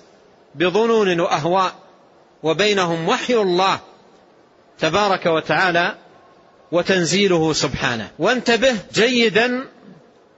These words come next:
لقوله تعالى: "ما أنزل الله بها من سلطان"، ما أنزل الله بها من سلطان. فكل عقيدة بين الناس لم ينزل بها سلطان، أي لم ينزل بها حجة وبرهان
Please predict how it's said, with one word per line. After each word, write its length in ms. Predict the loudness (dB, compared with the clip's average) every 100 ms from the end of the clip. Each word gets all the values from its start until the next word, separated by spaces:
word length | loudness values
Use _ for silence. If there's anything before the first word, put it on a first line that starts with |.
| _
لقوله 520 | -4 -2 0 2 2 2
تعالى: 480 | 0 2 2 2
"ما 380 | 2 2 2 2
أنزل 340 | 2 2 2 2
الله 440 | 2 0 2 0
بها 400 | 2 2 0 -2 -8 -4
من 120 | -2
سلطان"، 500 | 0 0 2 0 0 -4
ما 260 | -2 0 2
أنزل 280 | 2 2 2
الله 340 | 2 2 2
بها 200 | 2 0
من 120 | 0
سلطان. 500 | 0 -2 0 0 -2 -4 -4
فكل 400 | 0 0 2 2
عقيدة 760 | 2 0 0 2 2 2 0 -4
بين 320 | 0 2 2
الناس 640 | 2 2 2 2 0 -4 -12 -20 -20 -20 -6
لم 300 | 0 2 2
ينزل 460 | 2 2 2 0 0
بها 300 | 0 2 0
سلطان، 640 | 0 0 0 2 2 -2
أي 260 | -2 0 2
لم 260 | 2 2
ينزل 400 | 2 2 0 0
بها 300 | 0 0 0 0
حجة 360 | -2 0 0
وبرهان 640 | 0 0 0 2 2 0